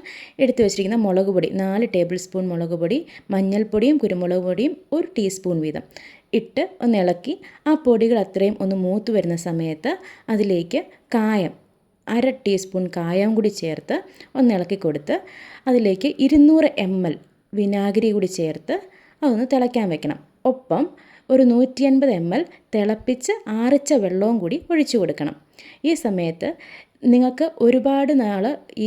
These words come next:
വെ-, ആ, അച്ചാർ പുറത്ത് വെക്കണമെങ്കിൽ, ഫ്രിഡ്ജിൽ വെക്കാതെ പുറത്ത് വെക്കണമെന്നുണ്ടെങ്കിൽ ഈ വെള്ളം ഒഴിച്ച് കൊടുക്കരുത്. പകരം വിനാഗിരി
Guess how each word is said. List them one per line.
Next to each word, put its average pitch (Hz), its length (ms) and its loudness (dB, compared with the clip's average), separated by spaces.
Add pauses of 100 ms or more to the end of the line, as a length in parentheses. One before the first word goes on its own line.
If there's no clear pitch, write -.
(120)
വെ-, 208 100 0 (120)
ആ, - 20 0 (220)
അച്ചാർ 185 360 -2 (160)
പുറത്ത് 220 380 0
വെക്കണമെങ്കിൽ, 170 520 -4
ഫ്രിഡ്ജിൽ 202 400 -4
വെക്കാതെ 185 380 -2
പുറത്ത് 190 300 -4
വെക്കണമെന്നുണ്ടെങ്കിൽ 175 800 -6 (600)
ഈ - 20 4 (100)
വെള്ളം 202 280 4
ഒഴിച്ച് 185 280 0
കൊടുക്കരുത്. 175 500 -2 (480)
പകരം 202 380 2
വിനാഗിരി 196 360 2